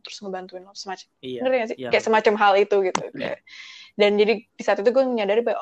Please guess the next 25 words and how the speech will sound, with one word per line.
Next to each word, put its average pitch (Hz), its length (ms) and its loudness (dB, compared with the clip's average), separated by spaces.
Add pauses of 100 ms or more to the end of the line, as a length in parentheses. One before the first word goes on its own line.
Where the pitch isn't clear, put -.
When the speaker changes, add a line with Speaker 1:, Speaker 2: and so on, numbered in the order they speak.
(100)
Speaker 1:
"Oh, 262 80 -10
ini 240 180 -10
loh 185 140 -4
yang 185 120 -8
dimaksudin 190 360 -6
oleh 185 180 -6 (160)
makhluk - 320 -16
sosial." - 480 -12
Lo 226 220 -8
ngeliat 190 220 -8 (360)
hal 180 160 -6
yang 196 80 -10
kayak 185 180 -6
gitu 190 220 -14
juga 214 60 -8 (160)
nggak? - 60 -20 (200)
Speaker 2:
Iya 165 220 0
sih, 131 180 -12
iya 139 180 -4
sih. - 140 -20
Gak 139 140 -2
ngeliat 143 200 -4
itu 160 140 -4
sih. 131 160 -10 (160)
Cuman, 139 200 -6